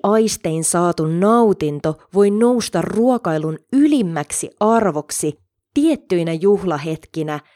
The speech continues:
jotka ovat mahdollisia arjen työnteon ja terveellisyyden lomassa. Tarkastelujaksolle syksystä kevääseen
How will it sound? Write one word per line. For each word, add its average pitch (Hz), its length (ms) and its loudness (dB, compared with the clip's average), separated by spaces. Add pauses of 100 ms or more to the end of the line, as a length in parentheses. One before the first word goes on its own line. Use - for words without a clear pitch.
(200)
jotka 185 320 0
ovat 160 240 0
mahdollisia 185 1040 0
arjen 202 540 0
työnteon 165 760 0 (220)
ja 175 80 0
terveellisyyden 147 1200 0
lomassa. 156 600 0 (1800)
Tarkastelujaksolle 226 1400 2
syksystä 190 680 0
kevääseen 175 960 0